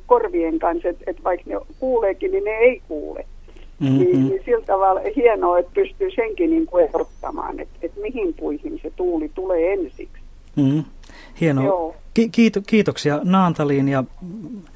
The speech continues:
Speaker 2: hiljaisuutta sinne toivotellaan.
Speaker 1: Joo, ja kiitos mielenkiintoisesta ohjelmasta. Joo,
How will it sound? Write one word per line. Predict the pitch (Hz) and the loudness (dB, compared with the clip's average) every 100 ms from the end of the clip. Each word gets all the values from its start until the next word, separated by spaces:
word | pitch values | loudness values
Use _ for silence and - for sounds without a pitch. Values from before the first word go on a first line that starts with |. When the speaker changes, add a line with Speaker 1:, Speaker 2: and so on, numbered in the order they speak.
| - - - 214 | -20 -20 -6 2
Speaker 2:
hiljaisuutta | 196 127 113 113 110 - | 4 4 2 -2 -6 -4
sinne | 165 160 - | -2 0 4
toivotellaan. | 151 120 101 98 - 90 117 - - - | 4 4 0 -8 -6 0 0 0 -6 -2
Speaker 1:
Joo, | 285 269 220 | 6 8 8
ja | 208 208 - | 6 4 0
kiitos | 269 - 226 | -4 -2 -4
mielenkiintoisesta | 277 262 247 233 247 240 247 247 320 | -2 -2 -2 -4 -4 -4 -4 -4 -2
ohjelmasta. | 294 220 160 147 151 - - - - | -2 -2 -4 -4 -8 -10 -20 -18 -8
Joo, | 110 165 349 | -2 -2 -2